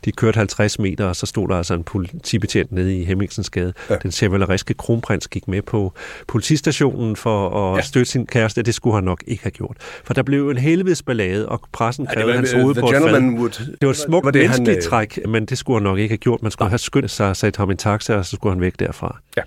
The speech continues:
Speaker 1: Altså selv det pæne Berlingske Tidende krævede jo hans hoved på et fad og stillede spørgsmålstegn ved, om han overhovedet var egnet, og det var virkelig ikke godt.
Speaker 2: Jeg vil mene, man muligvis kunne spørge, om de sikkerhedsfolk, der var med, var særlig egnet til den
Speaker 1: Ja,
Speaker 2: opgave,
Speaker 1: hvor
Speaker 2: de
Speaker 1: var
Speaker 2: skulle
Speaker 1: de,
Speaker 2: have
Speaker 1: hvor
Speaker 2: løst.
Speaker 1: var de henne?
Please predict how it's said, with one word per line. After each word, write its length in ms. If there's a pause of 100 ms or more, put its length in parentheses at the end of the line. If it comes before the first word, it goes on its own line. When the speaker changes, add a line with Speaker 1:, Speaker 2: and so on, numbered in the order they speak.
(180)
Speaker 1:
Altså 200
selv 220
det 100
pæne 280
Berlingske 420
Tidende 500
krævede 280
jo 60
hans 160
hoved 180
på 140
et 60
fad 240
og 80
stillede 240
spørgsmålstegn 680
ved, 100
om 120
han 120
overhovedet 280
var 160
egnet, 440
og 200
det 120
var 120
virkelig 300
ikke 100
godt. 260
Speaker 2:
Jeg 120
vil 100
mene, 180
man 160
muligvis 400
kunne 140
spørge, 180
om 100
de 100
sikkerhedsfolk, 540
der 80
var 80
med, 220
var 120
særlig 280
egnet 300
til 120
den 100
Speaker 1:
Ja, 140
Speaker 2:
opgave, 180
Speaker 1:
hvor 100
Speaker 2:
de 80
Speaker 1:
var 60
Speaker 2:
skulle 80
Speaker 1:
de, 60
Speaker 2:
have 120
Speaker 1:
hvor 80
Speaker 2:
løst. 80
Speaker 1:
var 100
de 160
henne? 280